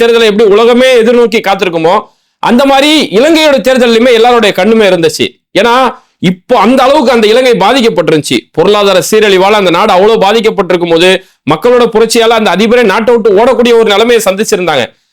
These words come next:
அப்ப இந்த இலங்கையை அடுத்து யார் ஆள போறாங்க, எப்படி அந்த இலங்கையை திரும்ப கட்டமைக்க போறாங்க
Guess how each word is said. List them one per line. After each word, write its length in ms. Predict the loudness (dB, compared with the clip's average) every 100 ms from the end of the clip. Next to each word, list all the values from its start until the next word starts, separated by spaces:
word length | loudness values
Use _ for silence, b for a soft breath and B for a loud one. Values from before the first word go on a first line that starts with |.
| _
அப்ப 240 | -6 -2 0
இந்த 260 | 2 2
இலங்கையை 420 | 2 0 2 2
அடுத்து 300 | 2 0 0
யார் 220 | 0 0 0
ஆள 200 | 0 0
போறாங்க, 560 | -2 0 0 -2 -4 -4
எப்படி 340 | -4 -2 0
அந்த 180 | 2 0
இலங்கையை 320 | 0 0 0
திரும்ப 260 | 0 0 0
கட்டமைக்க 440 | -2 -2 -2 -2
போறாங்க 480 | -2 -2 0 0